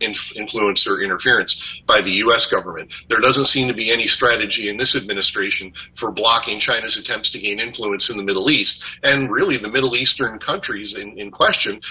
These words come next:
are all looking at Afghanistan. Afghanistan and the withdrawal is the lesson they learned about how unserious this administration is, how unwilling it is to defend American interests, how little it cares about the Middle East.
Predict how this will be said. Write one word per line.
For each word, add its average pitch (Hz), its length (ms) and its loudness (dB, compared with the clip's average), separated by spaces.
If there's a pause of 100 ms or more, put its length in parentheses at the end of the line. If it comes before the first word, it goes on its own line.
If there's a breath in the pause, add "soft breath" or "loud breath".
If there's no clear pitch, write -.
(120 loud breath)
are 113 200 4
all 127 260 6
looking 117 300 0
at 113 80 2
Afghanistan. 135 720 0
Afghanistan 117 720 -2
and 107 140 -6
the 98 40 -6
withdrawal 107 600 4 (180 loud breath)
is 120 220 0
the 110 80 -2
lesson 117 480 4
they 110 140 0
learned 110 460 2
about 98 360 2
how 98 360 0
unserious 104 800 -2
this 98 220 -4
administration 98 720 -4
is, 110 280 2 (220 loud breath)
how 120 140 2
unwilling 107 480 -2
it 104 100 0
is 104 180 2
to - 120 -4
defend 101 320 0
American 98 420 0
interests, 113 560 2
how 107 120 4
little 107 340 -2
it 104 180 -6
cares 107 280 0
about 104 240 2
the 101 80 -10
Middle 101 260 -4
East. 120 320 0